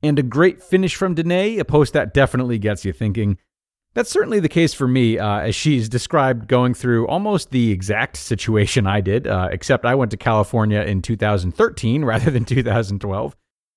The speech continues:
But some wonderful material here, and I think for me, one of the most valuable lessons was the one she ended with, about how community transcends space and time. I definitely fall victim to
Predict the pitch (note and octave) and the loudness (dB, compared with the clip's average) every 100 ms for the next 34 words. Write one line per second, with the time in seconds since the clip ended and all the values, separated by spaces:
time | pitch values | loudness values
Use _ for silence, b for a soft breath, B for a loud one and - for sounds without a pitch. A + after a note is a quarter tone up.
0 | _ - A2 G2+ _ _ _ _ _ - | _ -2 -2 -2 _ _ _ _ _ 0
1 | D#3 E3+ G#3 F#3 F3 C3+ - C3 B2 A2+ | 2 4 4 2 2 2 0 0 4 4
2 | G2+ G2 G2+ _ _ _ - G#2+ G#2+ G#2 | 2 0 -2 _ _ _ -6 -2 0 2
3 | G#2 G2 - D3 C4+ - D#3+ C3+ C3+ C3+ | 0 -2 -2 -2 -2 0 0 2 4 2
4 | C3 B2+ A#2+ A2 A2 A2 G#2+ - G#2 F#2 | 2 2 2 0 2 2 2 -4 -2 0
5 | G#2 A2 G2+ G2+ F#2+ F2+ - G2+ D#2 F2+ | 2 2 0 0 0 -2 -4 -6 -6 -10
6 | - A#2 F#2+ A#2+ G#2 B2+ - A#2+ G#2+ D3+ | -6 -2 -2 0 0 0 0 0 0 -2
7 | - - - - _ _ _ - G#2+ G#2 | -6 -8 -10 -16 _ _ _ -2 0 2
8 | G#2+ G#2 - G#2+ A2 B2 A2 G#2 - - | 2 2 2 2 4 4 2 0 -2 0
9 | A2+ A2 G2+ - G#2+ A2 G2 - - G2+ | 4 4 0 -2 0 2 0 -2 0 0
10 | F#2+ F#2+ E2+ F#2 G#2 G1+ - _ _ _ | 0 -2 -2 -2 -4 -6 -12 _ _ _
11 | _ _ _ - G#2 B2+ C#3+ C3 F2 G2 | _ _ _ -8 0 0 2 0 0 -2
12 | - A2 G#2 F2 G2 - F#2+ F2 F#2 F2+ | 0 4 4 2 0 0 -2 0 0 0